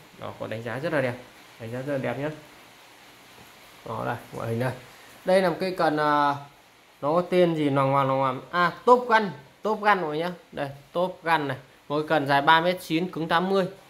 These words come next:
Ba mét chín, cứng tám mươi. Cái này sở hữu dàn khoen bát là dàn khoen bát Fuji, bát Fuji này, bát xoáy này. Và khoen lại khoen Fuji hết mọi người nhá. Đây.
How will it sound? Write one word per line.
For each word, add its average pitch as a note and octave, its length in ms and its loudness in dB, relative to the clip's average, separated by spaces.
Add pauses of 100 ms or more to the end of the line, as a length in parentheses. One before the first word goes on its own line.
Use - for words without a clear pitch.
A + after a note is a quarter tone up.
Ba D3 140 -2
mét D#3 200 -4
chín, D#3+ 160 -6
cứng D#3 140 -8
tám D#3 160 -2
mươi. F3+ 160 6 (420)
Cái F#3+ 100 2
này F#3 140 4
sở D#3+ 140 -4
hữu F3 140 -4
dàn E3 240 -2
khoen F3 180 -2
bát G3+ 140 4
là F3+ 60 -4
dàn D#3 200 -4
khoen D#3 120 -6
bát F3+ 200 0
Fuji, F3+ 320 -6 (200)
bát D#3+ 180 -6 (100)
Fuji D#3+ 320 -6
này, C3+ 100 -6 (280)
bát C3+ 180 -12
xoáy C3 160 -2
này. D3+ 120 -2 (440)
Và C3 180 4
khoen D#3+ 260 0
lại C3 180 -6
khoen D#3 200 -4
Fuji E3 280 -4
hết F#3+ 80 0
mọi D3 100 -6
người C#3+ 100 -4
nhá. E3 120 -2 (1040)
Đây. C3+ 140 -8